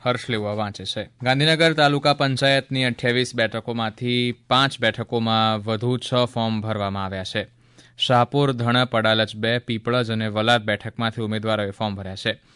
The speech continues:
વલાદ બેઠક પર ભાજપમાંથી બે, જ્યારે શાહપુર, ધણપ, અડાલજ બે અને પીપળદમાંથી કોંગ્રેસના ઉમેદવારોએ ફોર્મ ભરી ઉમેદવારી નોંધાવી છે.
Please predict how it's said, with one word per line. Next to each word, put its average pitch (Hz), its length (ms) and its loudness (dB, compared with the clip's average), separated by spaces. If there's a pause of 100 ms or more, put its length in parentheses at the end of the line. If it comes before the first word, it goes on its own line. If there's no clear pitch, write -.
(300)
વલાદ 143 240 6
બેઠક 147 380 2
પર 151 180 4
ભાજપમાંથી 123 680 0
બે, 120 220 2
જ્યારે 113 260 0
શાહપુર, 117 520 -2
ધણપ, 113 440 0
અડાલજ 107 420 0
બે 117 200 0
અને 120 480 0 (480)
પીપળદમાંથી 127 720 2
કોંગ્રેસના 117 500 -2
ઉમેદવારોએ 110 540 2
ફોર્મ 107 420 -4 (440)
ભરી 120 280 0
ઉમેદવારી 113 460 -2
નોંધાવી 104 460 -4
છે. 113 240 -2